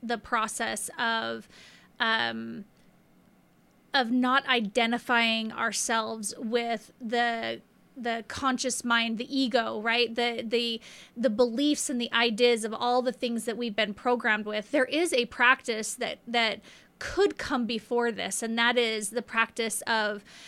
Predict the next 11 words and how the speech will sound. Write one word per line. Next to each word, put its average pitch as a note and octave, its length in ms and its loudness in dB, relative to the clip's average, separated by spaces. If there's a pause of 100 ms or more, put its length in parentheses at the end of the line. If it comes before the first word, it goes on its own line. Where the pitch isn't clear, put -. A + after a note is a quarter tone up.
(160)
being A3+ 260 2
comfortable A#3 920 -2
in B3 180 -2
a G#3+ 60 -2
space A3+ 840 2 (340)
that, G#3+ 720 4 (180)
um, G#3 560 0 (400)
that B3+ 220 4
allows A#3 640 4
for A#3 200 -2
receiving A3 880 -2